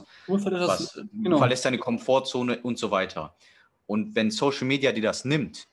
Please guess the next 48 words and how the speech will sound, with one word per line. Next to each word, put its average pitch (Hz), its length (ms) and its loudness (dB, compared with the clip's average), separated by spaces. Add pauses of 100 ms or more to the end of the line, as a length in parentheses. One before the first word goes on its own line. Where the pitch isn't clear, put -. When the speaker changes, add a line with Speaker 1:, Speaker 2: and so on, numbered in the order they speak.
(280)
Speaker 2:
dann 104 160 0
hast 131 180 -4
du 135 60 -2
nicht 123 140 -4
mehr 117 100 -2
das 104 180 0
Verlangen 123 680 -2 (200)
oder 101 160 0
du 92 100 -8
musst 98 480 -2
ja, 127 260 0 (140)
du 107 80 -8
denkst 127 260 -2
ja 123 80 2
immer, 117 160 0
„Okay, 98 400 -2 (360)
einen 101 100 -4
geilen 104 240 2
Körper 123 280 0
zu - 140 0
haben 110 120 4
wäre 104 100 4
jetzt - 80 -6
schon 92 160 -4
nice, 147 560 -2
aber 95 140 0
dafür 101 220 0
müsste 120 180 -4
ich - 100 -12
ins 104 180 -6
Gym. 151 380 -4 (600)
Okay, 110 320 -2
dann 98 180 -2
hänge 107 180 -4
ich 117 60 -10
jetzt 110 140 -10
wieder 113 140 -2
kurz - 180 -8
auf 101 100 -4
Social 110 280 -6
Media, 113 260 0
das 95 160 -4
Verlangen 98 300 -2
ist - 140 -10
wieder 92 120 -4
ein 92 60 -4
bisschen 92 260 -8
weg, 82 220 -4